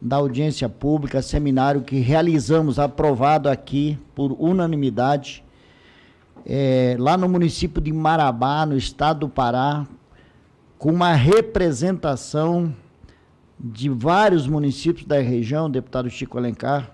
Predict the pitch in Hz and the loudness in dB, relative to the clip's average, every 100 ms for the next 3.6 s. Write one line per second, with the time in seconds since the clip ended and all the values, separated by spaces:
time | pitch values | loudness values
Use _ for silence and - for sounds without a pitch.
0 | - _ - _ _ _ _ _ _ _ | -20 _ -20 _ _ _ _ _ _ _
1 | - 147 151 147 143 139 139 147 139 - | -2 0 2 0 0 -2 0 -2 -2 -2
2 | 143 135 139 - 143 156 - - 156 135 | -2 2 0 0 0 -2 -4 -4 -2 -2
3 | - - 170 185 185 175 | -6 -2 0 0 -2 -4